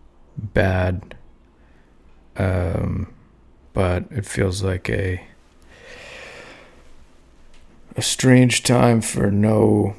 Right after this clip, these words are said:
real reason in particular. I say that now, but the, um, the evidence, the clues, everything is probably all,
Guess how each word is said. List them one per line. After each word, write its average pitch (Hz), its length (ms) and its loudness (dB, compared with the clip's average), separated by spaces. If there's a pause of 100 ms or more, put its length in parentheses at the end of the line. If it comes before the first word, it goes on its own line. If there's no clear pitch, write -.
(240)
real 127 260 8
reason 117 380 6
in 110 140 0
particular. 113 880 2 (480)
I 110 80 0
say 110 320 2
that 101 280 2
now, 98 520 0 (1300)
but - 240 0 (360)
the, 98 520 2
um, 92 600 -2 (840)
the 131 140 0
evidence, 101 800 2 (1000)
the - 100 -4
clues, 110 880 4 (1000)
everything 110 640 2
is 95 260 -2 (280)
probably 107 600 2
all, 92 440 0